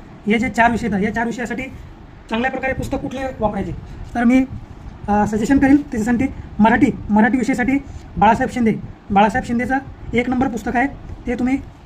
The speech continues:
कुठल्याही बुक स्टॉलवर तुम्ही मिळू शकता, बाळासाहेब शिंदे, ठीक आहे. बाळासाहेब शिंदे आणि गणित आणि बुद्धिमत्ता, गणित आणि बुद्धिमत्ता, शं-, गणित आणि बुद्धिमत्ता याच्या, या, म, विषयासाठी सचिन ढवळे सर, सचिन ढवळे सर यांचे, यांचे बुक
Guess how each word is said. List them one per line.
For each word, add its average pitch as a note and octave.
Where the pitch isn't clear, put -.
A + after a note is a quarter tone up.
कुठल्याही B3
बुक A3+
स्टॉलवर B3
तुम्ही A#3+
मिळू A#3+
शकता, A#3
बाळासाहेब A3+
शिंदे, A#3+
ठीक C4+
आहे. A#3+
बाळासाहेब A3+
शिंदे C4
आणि A#3
गणित A#3+
आणि C4+
बुद्धिमत्ता, A3
गणित G#3+
आणि B3
बुद्धिमत्ता, A#3
शं-, A3+
गणित A3+
आणि B3+
बुद्धिमत्ता G#3+
याच्या, A#3+
या, B3
म, G#3+
विषयासाठी A#3+
सचिन B3+
ढवळे A3+
सर, G3+
सचिन B3
ढवळे A#3
सर C4+
यांचे, A3+
यांचे A3+
बुक A#3